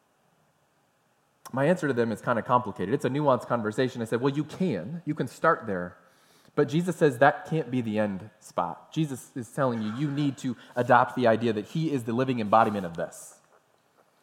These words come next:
And it will never contradict him. And so if you wanna believe in Jesus, then you have to hold this to be, oh.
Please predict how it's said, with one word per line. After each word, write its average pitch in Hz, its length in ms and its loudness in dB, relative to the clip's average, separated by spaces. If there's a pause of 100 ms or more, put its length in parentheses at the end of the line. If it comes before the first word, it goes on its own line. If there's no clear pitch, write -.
(340)
And 123 100 -4
it 127 60 -4
will 110 100 -4
never 127 240 4
contradict 101 500 -4
him. 78 200 -12 (840)
And 123 100 -8
so 131 120 2
if 117 120 -2
you 156 80 0
wanna 175 180 6
believe 139 260 2
in 120 80 -4
Jesus, 131 320 -2
then 117 140 -8
you 113 80 -4
have 135 180 2
to 120 80 -4
hold 117 240 -4
this 127 180 -2
to - 100 -14
be, 110 240 -2 (1500)
oh. 98 300 -4